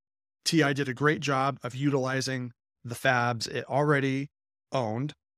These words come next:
and expanding manufacturing capacity there, and then also picking up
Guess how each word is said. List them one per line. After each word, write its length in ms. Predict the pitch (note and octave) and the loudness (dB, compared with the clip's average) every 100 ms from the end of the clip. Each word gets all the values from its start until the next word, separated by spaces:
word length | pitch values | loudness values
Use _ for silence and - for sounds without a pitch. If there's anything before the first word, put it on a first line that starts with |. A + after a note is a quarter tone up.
| _ | _
and 140 | B2+ G#2+ | -4 -2
expanding 720 | - - C3 C#3 C3+ C3 B2+ _ _ _ - | -2 0 2 0 -2 -6 -10 _ _ _ -4
manufacturing 680 | B2 B2 C3 B2 - B2 | -2 0 2 2 2 -4
capacity 540 | A2 - A#2+ A2+ - A2+ | -4 -4 -4 -2 -4 -4
there, 280 | A#2 A#2+ - | -2 -2 -4
and 120 | C3+ | -4
then 120 | C3 | -4
also 440 | B2+ F3 - F#3+ C#3+ | -2 -2 2 0 0
picking 320 | - E3+ D#3 | -4 -2 0
up 200 | C3+ C#3 | 0 -2